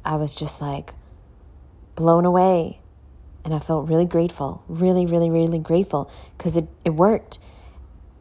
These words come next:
After a week, I felt better. I felt less depressed. You know, I was suicidal. I was really depressed. I was really sad my whole life. I had really bad acne, like I said. I was overweight.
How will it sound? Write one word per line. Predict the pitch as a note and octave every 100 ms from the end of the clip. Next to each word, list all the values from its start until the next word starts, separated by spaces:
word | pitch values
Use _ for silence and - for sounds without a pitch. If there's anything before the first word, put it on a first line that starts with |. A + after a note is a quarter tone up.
| - - - - - -
After | F#3 F#3 G3+
a | G3
week, | F3+ A#3+ A#3+ - - -
I | F3+
felt | - G3+ F3+
better. | F3+ G3+ D#3 -
I | -
felt | F3 G3+ -
less | F#3+ G3+
depressed. | G3 - G3+ F3+ - -
You | F3+
know, | F3 F3 - - - - - - - -
I | F3
was | F3+ G3+
suicidal. | - A3+ G#3+ - F#3+ A3 D#3+ D#3 - - - - - - -
I | E3
was | F#3 G#3 E3+
really | G#3 B3
depressed. | F3 - F3 D#3+ - - - - - -
I | E3+
was | D#3+
really | F3+ G#3
sad | G#3 F#3+ G3
my | F#3 E3
whole | E3 E3
life. | E3 E3+ - - - - - - - - - - - -
I |
had | E3
really | E3 F3 F#3
bad | G3 F#3
acne, | F#3 G3 F#3
like | F3 E3+
I |
said. | E3+ - F3 F3 F3 -
I | D#3+
was | D#3
overweight. | E3+ F3 E3 F3+ F#3